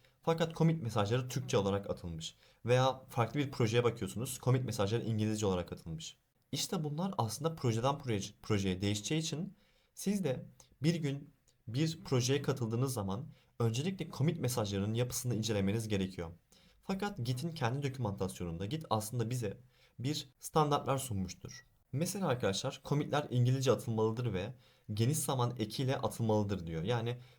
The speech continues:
mesela siz bir şeye güncellediniz, işte updated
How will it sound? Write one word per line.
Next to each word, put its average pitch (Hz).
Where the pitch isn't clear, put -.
mesela 123
siz 120
bir 117
şeye 123
güncellediniz, 98
işte -
updated 120